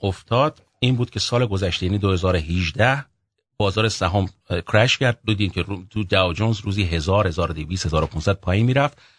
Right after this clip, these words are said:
بازار ریال استیت به شدت، اه، آهسته شده بود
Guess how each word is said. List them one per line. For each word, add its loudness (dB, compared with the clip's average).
بازار 4
ریال 4
استیت -2
به -4
شدت، -2
اه، -4
آهسته 0
شده -2
بود 0